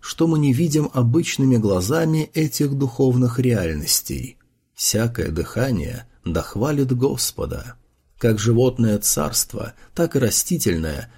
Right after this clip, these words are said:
говорили о славе, о величии,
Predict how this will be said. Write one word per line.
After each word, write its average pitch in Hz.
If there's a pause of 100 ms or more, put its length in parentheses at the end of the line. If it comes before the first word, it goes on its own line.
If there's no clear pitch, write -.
говорили 147
о 127
славе, 107 (140)
о 123
величии, 123